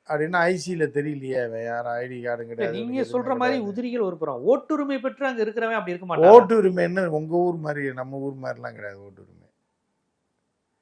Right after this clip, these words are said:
Speaker 1: ஓட்டுரிமை பலரும் வந்து ஐ டி கார்டே இல்லாதவங்களுக்குலாம் ஓட்டுரிமை இருக்கு.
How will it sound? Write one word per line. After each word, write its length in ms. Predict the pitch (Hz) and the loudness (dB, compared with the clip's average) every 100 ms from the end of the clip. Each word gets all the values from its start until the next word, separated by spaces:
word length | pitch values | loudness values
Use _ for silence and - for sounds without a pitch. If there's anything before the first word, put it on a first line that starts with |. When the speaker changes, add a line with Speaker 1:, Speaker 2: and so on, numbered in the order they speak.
| _ _ _ 117 _ _ _ | _ _ _ _ _ _ _
Speaker 1:
ஓட்டுரிமை 680 | - 127 156 165 151 151 160 | -6 -2 0 0 0 -2 0
பலரும் 480 | 127 127 147 160 156 | 2 4 4 2 -2
வந்து 580 | 139 131 151 151 139 123 | -4 -6 -4 -2 0 0
ஐ 180 | 117 131 | -2 -4
டி 120 | 143 | 0
கார்டே 260 | 143 139 | 0 2
இல்லாதவங்களுக்குலாம் 540 | 135 131 127 123 131 123 | 0 0 0 -4 -6 -6
ஓட்டுரிமை 320 | 117 104 95 | -8 -18 -20
இருக்கு. 240 | 82 _ | -20 _